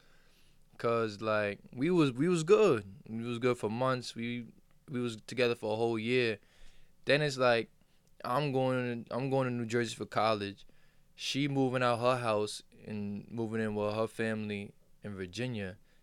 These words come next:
Now we in two totally different states. Now it's hard to see each other. We're not seeing each other as much. I'm in co-, a freshman in college. And, like, you know,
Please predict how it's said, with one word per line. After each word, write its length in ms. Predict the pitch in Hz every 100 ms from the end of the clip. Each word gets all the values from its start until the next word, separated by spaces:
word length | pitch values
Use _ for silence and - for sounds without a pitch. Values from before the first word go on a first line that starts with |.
| -
Now 240 | 107 131
we 160 | 143 131
in 80 | 117
two 200 | - 123
totally 280 | - 120 117
different 260 | 113 104
states. 420 | - 135 117 - - 101
Now 220 | 110 120
it's 80 | 117
hard 200 | 107 104
to 60 |
see 280 | 95 123 120
each 100 | 117
other. 200 | 120 110
We're 60 | 113
not 160 | 107 104
seeing 160 | 113
each 80 | 107
other 140 | 107 107
as 160 | 101
much. 380 | 110 117 - - - - - - -
I'm 440 | 117 127 120 107 - - - 139
in 200 | 131 123
co-, 280 | 127 131 120
a 60 | -
freshman 400 | 156 156 151 139
in 160 | 131
college. 580 | 127 143 143 120 120 123 - - - - - -
And, 240 | 123 120
like, 360 | 117 113 113 - - - - - - - - - 127
you 120 | 135
know, 280 | 127 117